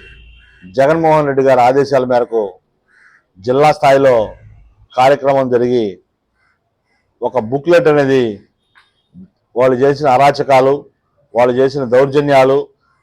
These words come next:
వాళ్ళు ఇచ్చిన వాగ్దానాలని ఏ విధంగా గాలికి వదిలేశారో వాటి మీద మా నాయకుడు జగన్మోహన్ రెడ్డి గారు, అదే రకంగా మా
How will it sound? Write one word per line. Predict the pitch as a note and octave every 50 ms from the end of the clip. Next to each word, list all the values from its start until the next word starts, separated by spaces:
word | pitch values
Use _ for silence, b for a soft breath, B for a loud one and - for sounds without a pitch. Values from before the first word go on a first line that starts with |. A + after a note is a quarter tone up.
| _ _ G2 A2
వాళ్ళు | B2 C3+ C3+ C3+ C3+
ఇచ్చిన | - - E3 D#3+ C#3 A#2+ A#2
వాగ్దానాలని | B2 C#3 D#3 D#3+ C#3 D3+ D3+ D3+ D3 C#3 C#3 C3+ C3 B2 A#2 G#2+ G#2 _ G#2+ B2+
ఏ | C#3 D3
విధంగా | D3 D3 D3 D3 D3 C#3 A#2 A#2+
గాలికి | B2+ - C#3+ C#3 C#3
వదిలేశారో | C#3 C3+ C3 B2+ - C3+ B2+ B2 A#2 G#2+ G2 - _ _ _ _ _ _ _ _ _ _ G2+
వాటి | A2 A#2+ B2 B2 C3 C3 C3+
మీద | C3+ C#3 C3+ B2+ A#2 G#2 F#2 F#2+ _ _ _ _ _ _ _ _ _ _ _ _ _ _ _ _ _ G#2
మా | A2+ A#2 A#2 A#2
నాయకుడు | B2 C3+ C#3 C3 C3+ C3+ B2 A2+ G2+ G2 - _ _ _ _ _ _ _ _ _ _ _ _ _ _ _ _ G#2 G#2+
జగన్మోహన్ | A#2+ B2+ C3+ C#3 C#3 C3+ C3+ C3+ B2+ B2
రెడ్డి | A#2+ A#2+ A#2 A#2
గారు, | A2+ A2+ B2 C3 - _ _ _ _ _ _ _ _ _ _ _ _ _ _ _ _ _ _ _
అదే | - G#2+ B2 C3+ C3 C3
రకంగా | B2 A#2+ B2+ B2 B2 A#2 G#2+ G2 F2 G#2+ _ _ _ _ _ _ _ _ _ _ _ _
మా | A2+ A#2+